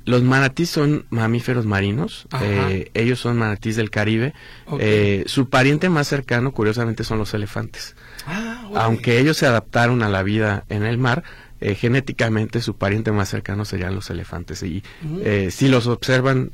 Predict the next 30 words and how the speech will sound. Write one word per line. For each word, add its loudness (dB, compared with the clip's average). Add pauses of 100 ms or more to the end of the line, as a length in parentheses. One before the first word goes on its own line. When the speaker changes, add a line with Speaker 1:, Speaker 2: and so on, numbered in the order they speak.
Speaker 1:
eh, 0
de 0
cerca -2
cuando 0
visiten -6
el -2
zoológico, -2 (160)
Speaker 2:
Ujú. 0
Speaker 1:
verán 4
que 2
incluso -2
tienen 2
uñas 2
como 0
los -2
elefantes -2
en -2
sus -6
aletas. -2 (400)
Eh, 0
Speaker 2:
Oh. -12
Speaker 1:
y 2
bueno, 4
su, 0
su 0
boca 2
es 0
también 0
muy 0
hábil, 2